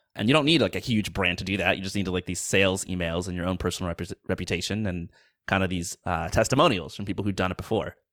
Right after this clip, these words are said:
And then it just becomes more and more valuable the more people you get into it because, like you said, they're all in the Slack group. And then I think there's so many, there's, like, so many ways to capitalize on that. Like, you can just charge basically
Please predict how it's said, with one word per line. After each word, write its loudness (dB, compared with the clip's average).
And 2
then 6
it 6
just 2
becomes 2
more 6
and 4
more 6
valuable 6
the 0
more 2
people -2
you -8
get -2
into 2
it 2
because, -2
like 0
you -8
said, 2
they're 0
all 6
in 4
the -2
Slack 0
group. -12
And 2
then 6
I 6
think 2
there's -2
so 4
many, 2
there's, 0
like, 4
so 4
many 4
ways 6
to -8
capitalize -2
on -12
that. -12
Like, -12
you -4
can 0
just -2
charge 4
basically 2